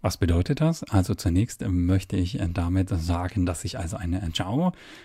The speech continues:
erzeuge, ein Java Archive, äh, und entsprechende Skripte dazu, um einen Talentjob auch ohne Talent, ohne, äh, das Studio ausführbar zu machen.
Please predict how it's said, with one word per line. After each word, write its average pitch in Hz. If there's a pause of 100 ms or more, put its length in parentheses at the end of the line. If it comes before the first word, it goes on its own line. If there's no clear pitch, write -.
(120)
erzeuge, 110
ein 85
Java 87
Archive, 120 (1200)
äh, 98
und 98
entsprechende 92
Skripte -
dazu, 90
um 110
einen 85
Talentjob 101
auch 127
ohne 95
Talent, 90
ohne, 87 (560)
äh, 107
das -
Studio 85
ausführbar 87
zu -
machen. 90